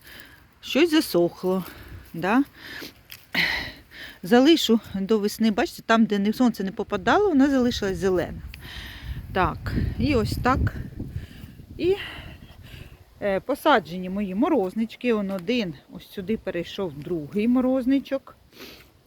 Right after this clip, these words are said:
Назва його там, он, є. І подивіться,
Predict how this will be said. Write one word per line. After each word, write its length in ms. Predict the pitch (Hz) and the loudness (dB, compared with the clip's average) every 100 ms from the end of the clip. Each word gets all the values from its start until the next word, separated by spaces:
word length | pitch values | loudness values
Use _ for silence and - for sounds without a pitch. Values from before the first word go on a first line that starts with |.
| _ _ _ _ _ _ _ _ _ _ _ _ _ - | _ _ _ _ _ _ _ _ _ _ _ _ _ -6
Назва 460 | 196 190 175 180 | -2 -2 -2 0
його 280 | 180 175 185 | 2 2 -2
там, 300 | 180 175 156 165 | -2 -6 -6 -8
он, 260 | 180 160 | -8 -8
є. 420 | 147 175 175 208 339 - _ _ _ _ _ - - _ _ _ _ - | -8 -8 -4 0 -2 -4 _ _ _ _ _ -20 -20 _ _ _ _ -10
І 140 | 320 427 466 - - - _ _ - - - | -4 -4 -4 -10 -14 -20 _ _ -20 -20 -6
подивіться, 800 | 269 254 240 349 - - 349 | -2 2 2 0 -2 -2 0